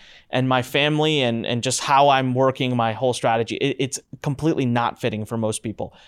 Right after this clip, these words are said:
However, there is always a type of real estate that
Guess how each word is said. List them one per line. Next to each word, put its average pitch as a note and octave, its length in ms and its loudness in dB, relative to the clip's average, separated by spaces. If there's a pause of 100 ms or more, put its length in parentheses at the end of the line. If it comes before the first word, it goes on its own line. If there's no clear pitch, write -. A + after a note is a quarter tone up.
(120)
However, F3+ 580 6
there D3+ 220 6
is D3 120 2
always D#3 520 4
a D3 160 4
type C#3 280 0
of A#2+ 80 -2
real B2 160 2
estate A#2 280 -2
that A#2 160 0